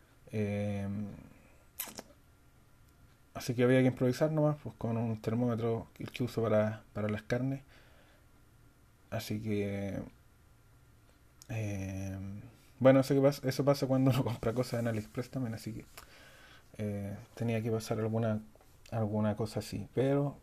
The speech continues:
eh, finalmente, eh, creo que de azúcares anduvo bien. Eh, marcó quince coma nueve en el refractómetro, así que de todas formas, aunque en la temperatura no anduve muy preciso, que digamos, eh,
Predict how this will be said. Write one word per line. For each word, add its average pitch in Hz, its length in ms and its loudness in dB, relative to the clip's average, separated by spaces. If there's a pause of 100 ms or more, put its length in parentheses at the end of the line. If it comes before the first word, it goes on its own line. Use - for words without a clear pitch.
eh, 113 300 2
finalmente, 131 680 2 (480)
eh, 110 760 2 (1700)
creo 127 260 6
que 123 120 4
de 120 100 8
azúcares 135 420 6
anduvo 123 380 6
bien. 160 380 4 (420)
Eh, 110 400 0 (120)
marcó 120 380 0
quince 131 420 2
coma 110 380 2
nueve 135 600 4
en 117 100 0
el 117 200 -2
refractómetro, 131 880 2
así 135 200 -4
que 113 240 2
de 113 160 0
todas 127 180 2
formas, 139 360 2
aunque 113 480 -2
en 110 100 -2
la 107 100 2
temperatura 110 560 0
no 131 140 4
anduve 127 300 4
muy 131 360 4 (380)
preciso, 135 500 4
que 135 120 6
digamos, 143 400 6 (560)
eh, 120 420 4